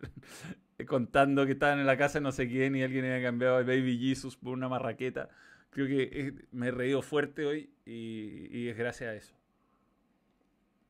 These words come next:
Maravilloso relato, maravilloso. No sé quién lo hizo, pero lo felicito y es un gran momento. Es un gran momento. Eh,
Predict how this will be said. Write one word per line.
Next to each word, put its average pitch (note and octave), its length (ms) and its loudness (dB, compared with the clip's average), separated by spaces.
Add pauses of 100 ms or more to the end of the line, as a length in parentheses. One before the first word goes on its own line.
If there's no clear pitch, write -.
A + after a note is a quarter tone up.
(760)
Maravilloso B2 640 4
relato, G2+ 460 -8
maravilloso. A2 600 -8 (200)
No B2 120 -8
sé C#3 180 -4
quién D3+ 120 2
lo C#3+ 100 4
hizo, D#3 360 2
pero B2+ 160 0
lo A2+ 80 -2
felicito C#3 640 -4
y B2+ 80 -4
es A#2+ 180 -4
un A#2+ 140 -6
gran B2 180 -2
momento. A2 460 -10 (520)
Es C3 80 -4
un C#3+ 120 -2
gran C#3+ 180 2
momento. A#2 400 -6 (2250)
Eh, C3+ 1080 8